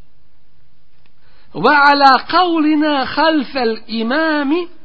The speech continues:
آمِينَ. I na našem izgovaranju amin iza imama.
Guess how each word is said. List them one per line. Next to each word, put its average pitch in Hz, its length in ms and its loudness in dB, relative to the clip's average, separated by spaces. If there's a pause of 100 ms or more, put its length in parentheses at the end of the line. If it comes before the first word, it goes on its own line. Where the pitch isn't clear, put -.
(380)
آمِينَ. 185 840 -4 (320)
I 269 200 -4
na 269 200 -4
našem 226 520 -8 (340)
izgovaranju 196 920 -4 (120)
amin 240 880 2 (140)
iza 214 380 0
imama. 151 520 -8